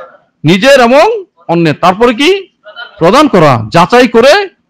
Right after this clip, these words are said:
হক স্থানে, নাকি শয়তান যেখানে খুশি হয় সেখানে? আচ্ছা, তাহলে প্রথম অর্থটা আমরা একটু আলোচনা করি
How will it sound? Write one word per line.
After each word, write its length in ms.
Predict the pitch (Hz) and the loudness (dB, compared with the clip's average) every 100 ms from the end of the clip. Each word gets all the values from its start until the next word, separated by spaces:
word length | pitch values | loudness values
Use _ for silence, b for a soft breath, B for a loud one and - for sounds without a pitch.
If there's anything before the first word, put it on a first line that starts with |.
| - | -4
হক 160 | 147 147 | -2 -2
স্থানে, 300 | 147 - 131 | -6 -8 -6
নাকি 160 | 147 175 | -6 -2
শয়তান 280 | 185 196 220 | -2 0 2
যেখানে 200 | 208 226 | 2 0
খুশি 200 | 214 226 | 0 0
হয় 80 | 208 | 0
সেখানে? 340 | 214 185 117 - _ - - - - 117 | 0 0 -2 -6 _ -20 -20 -20 -14 -14
আচ্ছা, 200 | - 127 | -12 -6
তাহলে 180 | 147 - | -6 -4
প্রথম 260 | 208 294 302 | -4 -2 -2
অর্থটা 280 | 262 226 | -4 -4
আমরা 180 | 196 196 | -2 -2
একটু 180 | 175 190 | -4 -4
আলোচনা 280 | 170 175 175 | -4 -4 -6
করি 280 | 160 262 | -6 -8